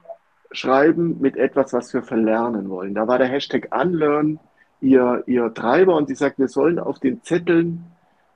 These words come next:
draufschreiben, was möchte ich verlernen. Und dann hat man diesen Papierflieger gefaltet und hat die im Raum umeinander geworfen und dann habe ich einen Papierflieger gefangen. Und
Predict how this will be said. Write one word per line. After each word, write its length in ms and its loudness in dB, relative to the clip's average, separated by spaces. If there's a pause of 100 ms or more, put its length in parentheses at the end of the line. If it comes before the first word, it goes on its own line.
draufschreiben, 720 2
was 180 -4
möchte 300 0
ich 100 -6
verlernen. 640 -2 (260)
Und 140 -8
dann 120 2
hat 160 -2
man 120 2
diesen 200 -2
Papierflieger 640 2
gefaltet 580 2
und 180 -6
hat 200 -4
die 240 2 (100)
im 160 0
Raum 320 0
umeinander 480 -2
geworfen 540 -2 (420)
und 140 -6
dann 160 -2
habe 160 2
ich 160 -10
einen 240 -2
Papierflieger 600 -2
gefangen. 580 -8 (1700)
Und 380 2